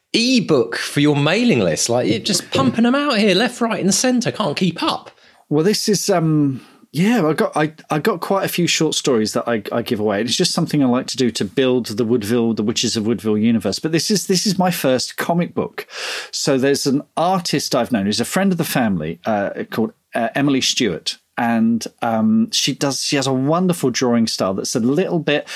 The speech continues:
Speaker 2: Asterix, a little bit Tintin, Hergé, that kind of thing. It's very bright and colourful. And, uh, my wife used to do theatre with her, her mum. So we met again at a party earlier in the year.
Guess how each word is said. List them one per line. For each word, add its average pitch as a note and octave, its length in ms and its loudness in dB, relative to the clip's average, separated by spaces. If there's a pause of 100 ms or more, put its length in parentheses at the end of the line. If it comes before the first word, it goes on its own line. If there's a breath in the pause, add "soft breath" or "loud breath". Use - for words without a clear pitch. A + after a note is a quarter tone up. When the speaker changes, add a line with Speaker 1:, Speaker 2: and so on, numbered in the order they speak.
(320 loud breath)
Speaker 2:
Asterix, - 480 -2
a - 20 -2
little C3+ 240 2
bit C3 220 -4
Tintin, B2 520 0
Hergé, B2 540 2
that A#2+ 200 -2
kind A2+ 220 0
of G2+ 60 -2
thing. G2+ 240 -2
It's - 140 -8
very C#3 720 0 (280 loud breath)
bright B2 380 0 (100)
and A2 220 0
colourful. A2+ 640 -2 (380 loud breath)
And, C#3+ 520 2 (200)
uh, B2+ 720 0 (440)
my D3+ 300 2
wife D3+ 400 -2
used D#3+ 160 0
to C#3 80 0
do C3 140 0
theatre C3 400 0
with G#2+ 180 -2
her, B2 420 2 (180)
her A#2+ 200 0
mum. A#2 500 2
So A#2+ 220 0
we B2+ 120 4
met D#3+ 260 0
again D3 280 0
at - 120 -2
a - 20 -6
party B2+ 640 -4
earlier A#2+ 280 2
in G#2+ 100 2
the A2 80 2
year. A2 320 0